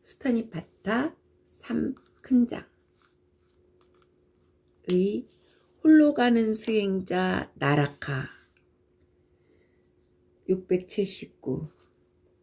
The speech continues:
아시타 현자는 한낮의 휴식 때 깨끗하고 단정한 옷을 입은 서른 명이나 되는 신들이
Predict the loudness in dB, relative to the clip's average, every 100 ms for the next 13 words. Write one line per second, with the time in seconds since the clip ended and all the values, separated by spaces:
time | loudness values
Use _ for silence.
0 | _ _ _ _ _ _ -6 -6 -6 -2
1 | 0 4 4 2 2 2 2 -2 -6 -2
2 | 2 4 2 0 -6 -8 -2 0 0 -4
3 | _ -20 -20 _ 0 2 0 0 0 0
4 | 0 0 2 2 2 2 0 0 0 0
5 | -2 -2 -2 2 4 4 4 2 0 0
6 | -2 -2 0 2 4 2 0